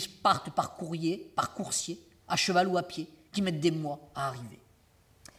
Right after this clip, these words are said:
Ils auraient probablement imaginé que les drames qu'ils avaient vécus le onze septembre avaient eu lieu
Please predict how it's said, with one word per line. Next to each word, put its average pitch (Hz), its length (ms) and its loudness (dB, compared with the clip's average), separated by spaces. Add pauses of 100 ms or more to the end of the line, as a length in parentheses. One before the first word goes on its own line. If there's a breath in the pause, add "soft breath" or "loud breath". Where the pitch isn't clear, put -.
(280 loud breath)
Ils 233 180 8
auraient 277 140 8
probablement 240 540 -2
imaginé 214 760 -4 (240)
que 202 260 4
les 160 120 2
drames 175 500 4 (140)
qu'ils 160 180 -4
avaient 165 160 0
vécus 170 300 -4
le 151 80 -2
onze 147 100 -8
septembre 165 540 -6 (600 soft breath)
avaient 190 240 4 (120)
eu - 20 -6
lieu 160 380 -4